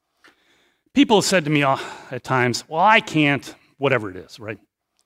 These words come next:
Challenge someone in their faith, serve with the youth, lead a home group, whatever, 'cause I have these faults. I got these logs in my eyes. I can't take the speck out of my brother's eye.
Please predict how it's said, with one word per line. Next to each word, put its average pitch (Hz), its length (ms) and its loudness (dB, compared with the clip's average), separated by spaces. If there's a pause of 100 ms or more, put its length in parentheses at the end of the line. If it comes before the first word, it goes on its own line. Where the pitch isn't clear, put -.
(500)
Challenge 127 380 0
someone 127 320 0
in 120 80 0
their 123 100 2
faith, 123 360 -2
serve 120 260 -6
with 120 160 -14
the 123 80 -18
youth, 117 340 -4
lead 117 220 -4
a 113 40 -2
home 117 260 -2
group, 113 340 -6
whatever, 113 680 -2 (300)
'cause - 160 -6
I 202 80 -6
have 202 160 0
these 156 180 -4
faults. - 480 -10 (160)
I 123 160 -16
got 175 180 -6
these 143 200 -8
logs 104 340 -6
in 98 60 -14
my 87 180 -16
eyes. 82 360 -20 (1300)
I 208 80 -16
can't 120 300 -8
take - 220 -18
the - 80 -18
speck - 280 -12
out 98 120 -10
of 95 80 -14
my 92 100 -14
brother's 95 380 -16
eye. 117 260 -14